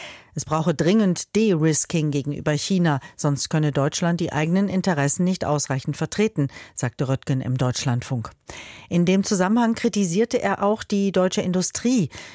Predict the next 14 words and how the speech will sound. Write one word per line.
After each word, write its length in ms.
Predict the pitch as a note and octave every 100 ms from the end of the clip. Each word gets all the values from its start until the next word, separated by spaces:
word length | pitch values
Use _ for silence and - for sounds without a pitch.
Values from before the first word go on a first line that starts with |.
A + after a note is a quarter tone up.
| -
Diese 260 | G3+ A3 G3+
denke 380 | F3 G#3 A3+ E3+
weiter 380 | D#3 G3 A3 F#3
nur 360 | F3+ A#3+ C4+
an 160 | F3+ F#3
kurzfristige 760 | - B3 - - A3 - G#3 -
Profite 640 | - F3+ - B3 F3+ C#3+
und 200 | B2+ C3+
verschließe 540 | - C3+ G3+ G#3 -
die 160 | D#3 D#3
Augen 300 | C#3+ F3 G3
vor 160 | F#3
langfristigen 760 | D#3+ D#3+ E3+ - E3 - D#3+ E3
Risiken, 500 | D#3 A3+ A3 - C#3+